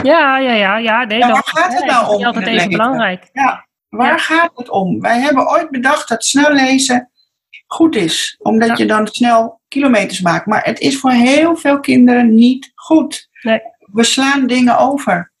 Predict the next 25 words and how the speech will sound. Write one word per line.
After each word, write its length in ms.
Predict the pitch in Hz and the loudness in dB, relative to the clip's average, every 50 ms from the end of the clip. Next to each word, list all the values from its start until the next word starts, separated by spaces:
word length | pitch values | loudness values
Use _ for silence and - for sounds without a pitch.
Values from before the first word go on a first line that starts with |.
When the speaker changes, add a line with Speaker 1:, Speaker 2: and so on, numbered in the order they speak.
| - - - _ | -20 -20 -10 _
Speaker 1:
Nou 140 | 220 220 240 | -2 -2 0
ja, 60 | 254 | 0
als 140 | 254 247 - | -2 -2 -2
je 80 | 254 | -2
een 180 | 240 233 233 233 | 0 0 2 2
linksdominant 840 | 240 277 285 254 277 - 247 240 240 233 233 233 233 226 214 - 208 | 2 2 2 0 0 0 0 0 2 2 2 0 0 -2 -2 -4 -4
oog 280 | - 254 285 302 - | -2 0 0 0 0
hebt, 460 | - 160 170 - - - - - _ _ _ _ _ _ _ _ _ - _ | 0 0 0 -2 -4 -10 -20 -20 _ _ _ _ _ _ _ _ _ -20 _
dan 200 | _ 220 226 233 | _ -4 -4 -4
kijk 280 | 240 - 277 277 285 277 | -2 -2 -2 -2 -2 -4
je 100 | - 233 | -6 -6
dus 260 | 190 233 220 - 269 | -4 -4 -4 -4 -6
ook 300 | - - 285 320 311 - | -2 -2 -2 -2 0 -2
al 240 | 214 214 220 208 - | -2 -2 -2 -4 -4
anders 640 | - 269 302 294 269 196 202 220 254 - - - | -2 0 2 2 2 2 2 0 0 -2 -8 -8
naar 280 | - 220 220 208 202 202 | -4 -2 -2 0 0 0
jouw 400 | 196 190 180 180 180 185 185 - _ _ _ | 0 0 0 0 -2 -4 -6 -10 _ _ _
tekst. 560 | - 294 262 - - - - - - - _ _ _ _ _ _ _ _ | -4 -4 -4 -4 -6 -14 -20 -20 -20 -20 _ _ _ _ _ _ _ _
Dat 140 | - 208 196 | -4 -4 -4
betekent 500 | 214 214 - 254 254 262 254 254 220 190 | -4 -4 -4 -2 -2 -2 -2 -4 -4 -2
dat 160 | 214 208 196 | -4 -4 -4
jouw 160 | - 196 196 | -2 -4 -2
werkveld, 640 | 190 220 262 277 302 285 - - - 196 202 220 185 | 0 0 0 0 -2 -6 -6 -6 -4 -2 -2 0 0
jouw 160 | 208 190 185 | 0 0 0
leesveld, 880 | 180 190 240 311 330 - - - - 165 170 180 262 339 - - - _ | 0 0 0 -2 -2 -4 -6 -4 -2 0 0 0 -2 -4 -6 -10 -20 _